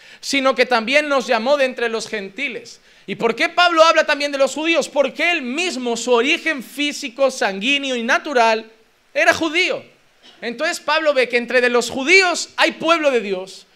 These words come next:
y entre los que no son judíos también hay pueblo de Dios. Hay una cosa que tenemos que tener claro. En la visión antigua solo existían dos tipos de personas, judíos y gentiles. En la mente del judío no hay nada más.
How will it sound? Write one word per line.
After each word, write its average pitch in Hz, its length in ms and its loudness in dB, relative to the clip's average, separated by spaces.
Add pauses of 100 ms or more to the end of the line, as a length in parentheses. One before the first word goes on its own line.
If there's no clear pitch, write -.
(160)
y 208 100 -2
entre 254 240 2
los 240 160 -2
que 240 120 4
no 311 120 2
son 311 220 -4
judíos 254 640 -2
también 247 420 0
hay 190 100 -4
pueblo 185 300 -6
de 160 100 -4
Dios. 139 380 -20 (300)
Hay 269 180 4
una 302 220 0
cosa 330 360 4
que 254 100 -2
tenemos 262 440 -4
que 240 80 0
tener 226 320 -4
claro. 160 360 0 (220)
En 226 180 0
la 254 120 6
visión 285 560 -2
antigua 311 720 2
solo 320 260 0
existían 294 560 -2
dos 294 240 0
tipos 254 340 -2
de 240 60 0
personas, 208 680 -4 (220)
judíos 320 720 0 (460)
y 247 80 -8
gentiles. 226 680 -4 (360)
En 190 140 2
la 233 80 6
mente 339 320 2
del 302 120 2
judío 311 360 0
no 311 80 0
hay 311 80 0
nada 294 240 0
más. 277 440 -4